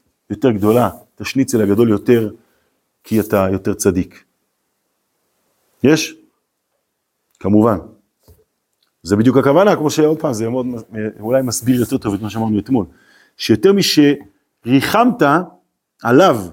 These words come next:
והוא גילה את מה ששייך אצלו בפנים, אתה התנהגת במידת הרחמים.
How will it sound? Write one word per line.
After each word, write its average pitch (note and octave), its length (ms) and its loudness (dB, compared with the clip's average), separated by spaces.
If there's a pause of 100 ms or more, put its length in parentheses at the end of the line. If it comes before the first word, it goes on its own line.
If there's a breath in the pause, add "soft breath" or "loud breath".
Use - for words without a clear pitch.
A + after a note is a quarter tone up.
(140)
והוא A2 1300 -4 (440)
גילה G#2+ 420 -6
את - 140 -10
מה G#2+ 120 -4
ששייך G2 480 -4
אצלו A2 240 2
בפנים, G#3 480 2 (800)
אתה C4+ 340 0
התנהגת F3 600 2
במידת A#2+ 380 -2
הרחמים. G#2 400 -10